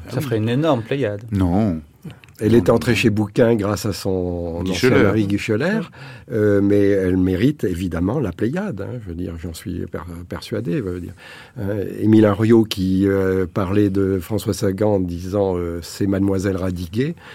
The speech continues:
Speaker 3: eh bien, je trouve que Mademoiselle Radiguet, elle mérite la Pléiade.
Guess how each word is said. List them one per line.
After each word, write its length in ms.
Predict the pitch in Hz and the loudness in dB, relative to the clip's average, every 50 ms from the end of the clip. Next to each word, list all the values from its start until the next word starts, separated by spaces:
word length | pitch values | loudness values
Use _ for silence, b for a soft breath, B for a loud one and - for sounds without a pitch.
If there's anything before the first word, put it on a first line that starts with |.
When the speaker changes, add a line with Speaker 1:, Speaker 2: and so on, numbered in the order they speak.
| B B B | B B B
Speaker 3:
eh 40 | 113 | -10
bien, 120 | 98 92 | -8 -6
je 120 | 90 90 98 | -4 -4 -4
trouve 320 | 92 - 127 117 113 - | -4 -2 -2 -4 -4 -2
que 100 | - 101 | -2 0
Mademoiselle 540 | 92 98 98 95 98 95 95 95 98 95 98 | 2 2 2 2 2 2 2 2 2 0 0
Radiguet, 480 | 90 90 98 95 90 90 90 90 123 139 | 0 0 -2 -2 -2 -4 0 2 2 2
elle 140 | 139 113 | 2 2
mérite 320 | 95 98 98 92 117 113 - | 0 0 0 0 -2 -2 -4
la 80 | 92 | -8
Pléiade. 460 | 87 - 90 85 87 82 78 82 90 | -6 -4 -6 -4 -4 -6 -6 -8 -14